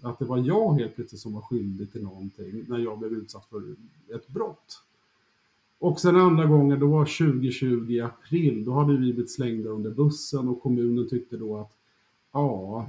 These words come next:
nej, men det är så många olagliga avlopp där, så därför kan, ska vi inte göra någon skärgårdsby." Och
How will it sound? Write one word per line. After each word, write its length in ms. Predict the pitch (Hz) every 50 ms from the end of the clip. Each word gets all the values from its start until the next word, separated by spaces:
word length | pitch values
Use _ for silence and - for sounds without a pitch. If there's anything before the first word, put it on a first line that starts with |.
| 139
nej, 140 | 131 131 131
men 120 | 139 135 135
det 120 | 143 143
är 40 | 139
så 140 | - - 139
många 220 | 135 131 123 117
olagliga 600 | 120 127 123 110 104 107 104 104 113 110 107 113
avlopp 520 | 123 120 98 95 98 123 147 151 147 151 _ -
där, 200 | 107 95 95 107
så 320 | - - 110 104 101 107 117
därför 340 | 127 139 147 143 - 151 147
kan, 240 | - 147 123 120
ska 140 | - - 139
vi 80 | 131 123
inte 140 | 117 - 107
göra 160 | 107 104 104
någon 140 | 107 107 107
skärgårdsby." 920 | - 120 113 104 98 101 98 101 104 - _ - 104 101 104 104 104 104
Och 400 | 104 110 110 110 107 104 104 _